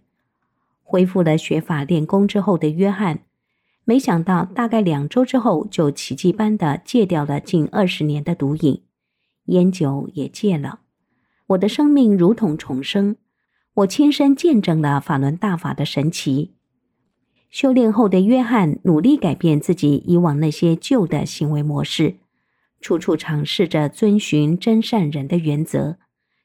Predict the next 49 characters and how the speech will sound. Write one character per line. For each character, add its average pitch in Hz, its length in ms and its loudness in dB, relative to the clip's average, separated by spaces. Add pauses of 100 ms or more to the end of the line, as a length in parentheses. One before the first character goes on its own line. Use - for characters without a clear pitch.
(120)
真 196 200 2
诚 160 380 -2
善 190 320 -2
待 139 160 -6
他 165 240 -6
人， 156 360 -6 (280)
体 147 240 -4
谅 160 240 -4
父 185 180 0
母， 151 280 -4 (640)
与 185 160 4
家 262 240 2
人 175 240 2
和 147 240 0
社 170 200 -2
会 160 140 -2
的 147 140 -2
关 202 200 2
系 139 440 -2
也 185 120 2
变 254 200 2
得 208 100 2
越 262 180 2
来 156 160 0
越 151 200 2
融 135 200 0
洽。 185 380 -6 (720)
约 185 180 2
翰 180 240 2
身 202 240 2
心 202 340 4
巨 233 200 0
大 151 180 -4
的 - 100 -4
转 135 220 -6
变， 160 320 -2 (300)
让 202 260 2
周 262 240 2
围 156 240 4
熟 156 240 -2
悉 175 180 -2
他 240 200 -2
的 202 100 2
人 143 300 -2
都 175 180 -2
刮 175 220 -2
目 160 180 0
相 190 260 -2
看， 185 340 -4